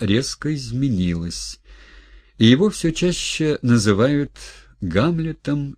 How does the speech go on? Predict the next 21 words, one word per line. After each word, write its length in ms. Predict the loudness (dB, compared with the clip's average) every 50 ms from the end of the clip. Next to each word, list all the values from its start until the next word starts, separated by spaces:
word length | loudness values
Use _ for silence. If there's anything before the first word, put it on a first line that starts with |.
| _ _
и 160 | 2 2 2
Дон 460 | 2 0 -2 -2 -2 -2 -2 -6 -10
Кихотом 960 | -10 -8 -8 -8 -8 -8 -2 0 0 0 0 -2 -6 -8 -8 -8 -10 -12 -12 -14
в 160 | -10 -8 -8
одном 400 | -8 -6 -4 -4 -4 -4 -4 -4
лице – 520 | -6 -6 -6 -6 -8 -6 -6 -6 -8 -8 -12 -18 _ _ -20 -20 _ _ _ _ _ _ _ _ 0 2
идеалистом 1200 | 2 2 4 4 4 4 4 4 2 2 2 2 2 0 -6 -6 -4 -2 0 0 0 -2 -4 -6 -8 _
и 260 | 4 6 6 6 4 0
романтиком 1160 | 0 2 2 2 2 0 0 0 0 0 -2 -4 -6 -8 -10 -8 -6 -4 -4 -4 -4 -6 -8 -8 _
на 180 | -4 -2 -2 -2
русском 600 | -2 -4 -4 -6 -8 -12 -10 -8 -6 -6 -6 -8
троне. 540 | -10 -10 -10 -8 -8 -8 -8 -10 -14 -16 -20 _ _ _ _ _ _ _ _ _ _ -20 -20 -20 -20 -20 -20 -20 _ _ _
Когда 300 | -2 -2 0 0 -2 -2
Павел 360 | 0 -2 -2 0 -2 -2 -4
Первый 520 | -4 -2 0 0 2 2 0 0 -2 -2
взошёл 540 | -6 -4 -2 -2 -2 -2 -2 -2 0 0 0
на 100 | 0 0
российский 600 | 0 0 -2 -2 -2 -2 -2 -2 -4 -4 -4 -4 -4
престол, 680 | -2 -2 0 0 0 -2 -6 -4 -2 0 0 0 -2
по 160 | -2 -2 0
рукам 480 | 0 -2 -2 -2 -2 -2 0 -2 -4